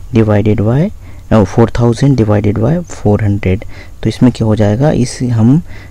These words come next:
इसको divide कर देंगे तो हमारा ये, ये फ़ोर्टी निकलेगा, इससे ये कट जाएगा, इससे ये कट जाएगा और ये सीधा निकल जाएगा आपका टेन, ये वाला टेन जो निकला है, ये टेन निकल जाएगा। तो ये टेन आया और तो इसका ये आया,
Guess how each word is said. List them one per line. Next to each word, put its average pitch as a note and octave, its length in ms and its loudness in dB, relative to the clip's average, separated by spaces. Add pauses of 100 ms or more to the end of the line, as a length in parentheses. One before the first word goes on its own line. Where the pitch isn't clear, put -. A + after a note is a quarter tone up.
(120)
इसको - 200 0
divide G#2+ 400 2
कर G#2 180 0
देंगे A2 320 2
तो B2 120 -2
हमारा G2+ 340 2
ये, A#2 180 0 (540)
ये C3+ 40 -2
फ़ोर्टी - 400 -2
निकलेगा, G2 420 2
इससे - 320 -4
ये G2+ 140 0
कट G2+ 120 -2
जाएगा, A2+ 220 0
इससे A2+ 340 -4
ये G2+ 180 -2
कट F#2+ 140 -2
जाएगा A2 340 0 (480)
और G2 160 2
ये A#2 220 0
सीधा A2 320 -2
निकल G2+ 280 0
जाएगा G#2 240 -2
आपका - 260 -4 (260)
टेन, G2 260 -2 (200)
ये G2+ 160 0
वाला G2 200 -4 (120)
टेन G2+ 200 4
जो G#2 80 2
निकला G2+ 300 0
है, C3+ 160 -2 (540)
ये G#2+ 200 -2
टेन B2+ 260 2
निकल G2+ 300 -2
जाएगा। G#2 360 -6 (800)
तो C3+ 260 0 (120)
ये A#2 200 2
टेन G2+ 220 4
आया A#2+ 240 2
और - 180 -4
तो - 100 -4
इसका - 240 -2
ये G#2+ 200 2
आया, G#2+ 300 -2